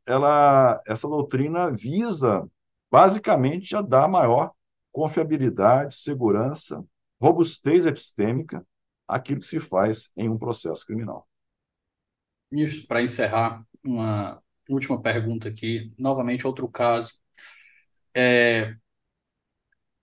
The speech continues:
Speaker 2: eu queria saber, dentro do campo da atuação do juiz nas medidas cautelares pessoais,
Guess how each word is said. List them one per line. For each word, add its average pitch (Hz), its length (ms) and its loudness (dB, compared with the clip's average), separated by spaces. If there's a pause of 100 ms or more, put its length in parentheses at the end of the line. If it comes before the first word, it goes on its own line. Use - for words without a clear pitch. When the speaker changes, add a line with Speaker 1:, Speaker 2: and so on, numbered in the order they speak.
(240)
Speaker 2:
eu 123 220 -4
queria 147 260 0
saber, 135 400 0
dentro 165 380 2
do 127 180 -4
campo 127 360 -4
da 120 280 6
atuação 120 440 0
do 123 100 -6
juiz 120 480 -4
nas 123 220 -2
medidas 117 400 -8
cautelares 110 560 -2
pessoais, - 920 -8